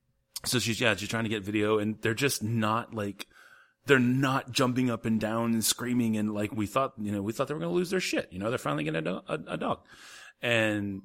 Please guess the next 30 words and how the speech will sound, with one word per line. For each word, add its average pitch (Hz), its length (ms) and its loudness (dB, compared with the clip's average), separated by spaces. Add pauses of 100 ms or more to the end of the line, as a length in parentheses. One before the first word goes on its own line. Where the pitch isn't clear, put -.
(300)
um, 92 520 -4 (200)
yeah, 85 400 -8 (340)
<laughs> - 180 0 (340)
So, - 180 6 (300)
so 160 200 6
once 180 400 2
they 165 160 2
finally 170 640 0
got 127 300 0
it 107 140 -2
through 127 240 -2
their 107 180 2
head 110 380 -2 (360)
that 113 280 0
they, 120 160 2 (120)
that 110 240 -2
they 123 140 6
were 117 280 2
actually 160 640 -4
getting 151 600 0
the 131 120 2
dog 117 400 -2
and 104 140 -2
they 107 80 -2
would 101 180 -6
get 113 200 -6
to - 60 -8
keep - 500 -2
the 104 100 2
dog, 78 480 -4